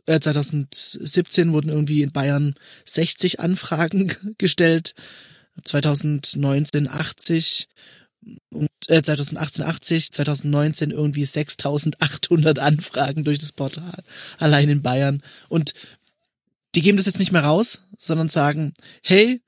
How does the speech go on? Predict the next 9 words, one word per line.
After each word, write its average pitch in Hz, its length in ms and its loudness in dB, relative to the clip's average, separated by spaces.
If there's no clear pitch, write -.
ähm, 160 1200 -2
aufgrund 170 380 0
der 156 140 4
hohen 190 180 4
Anzahl 180 320 2
von 160 120 -4
Anfragen, 131 800 -2
also 123 320 -4
dedos-mäßig, 139 920 -2